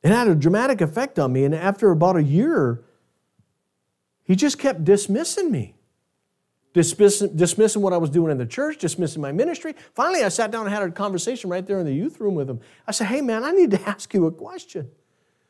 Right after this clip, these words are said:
Why are you always dismissing me? Why is he always being critical of me?"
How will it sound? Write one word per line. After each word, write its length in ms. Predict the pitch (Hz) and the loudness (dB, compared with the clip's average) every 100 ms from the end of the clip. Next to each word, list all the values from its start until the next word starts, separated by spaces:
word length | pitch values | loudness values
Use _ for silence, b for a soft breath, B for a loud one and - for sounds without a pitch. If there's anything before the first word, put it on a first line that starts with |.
| _ | _
Why 140 | - 247 | -6 -2
are 80 | 381 | 2
you 200 | 339 302 | 2 2
always 240 | 359 247 | 0 -2
dismissing 720 | - 247 - 233 370 - 202 | -2 -4 -4 -8 -8 -4 -2
me? 140 | 156 127 | -2 -2
Why 220 | 185 302 | -4 -6
is 100 | 269 | -4
he 40 | |
always 200 | 294 311 | -4 -4
being 260 | 240 320 262 | -4 -2 -4
critical 500 | - 349 403 254 147 | -6 -8 -4 0 0
of 120 | 117 | -2
me?" 300 | 113 95 92 | -8 -10 -18